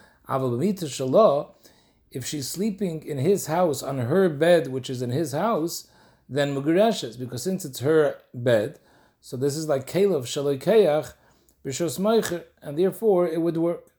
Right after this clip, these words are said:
Tanya nami hachi, Rebbe Lezer oimer, b'mita shaloi, that's where it's ein megureshes. B'mita shalo megureshes.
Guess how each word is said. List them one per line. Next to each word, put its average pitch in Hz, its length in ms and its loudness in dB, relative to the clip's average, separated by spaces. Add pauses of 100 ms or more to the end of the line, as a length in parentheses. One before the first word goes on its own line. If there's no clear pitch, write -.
(760)
Tanya 175 240 -4
nami 147 260 -2
hachi, 110 420 -2
Rebbe 113 200 -6
Lezer 143 300 2
oimer, 117 380 -4
b'mita 151 420 -2
shaloi, 135 680 0
that's 202 300 0
where 151 100 0
it's 135 140 -6
ein 139 200 -6
megureshes. 160 600 2 (500)
B'mita 139 320 -6
shalo 185 840 2
megureshes. 107 960 -4